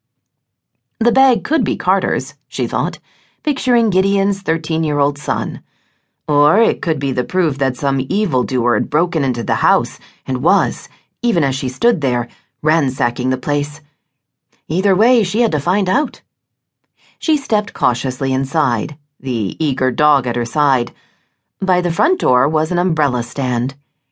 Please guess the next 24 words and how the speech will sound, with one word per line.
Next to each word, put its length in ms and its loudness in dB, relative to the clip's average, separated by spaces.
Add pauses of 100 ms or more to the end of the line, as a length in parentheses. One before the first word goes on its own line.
She 180 -6
grabbed 420 0
the 100 -2
biggest, 580 -2
most 360 -2
threatening 480 0
umbrella 400 2
she 180 -2
saw 440 2 (380)
and 140 -4
held 240 0
it 120 0
in 60 0
her 120 0
hands 280 0
like 140 -4
a 80 -4
club. 480 -2 (760)
She 180 -4
was 260 -4
tough, 400 -2 (460)
she 180 -6
told 220 -2
herself. 420 -4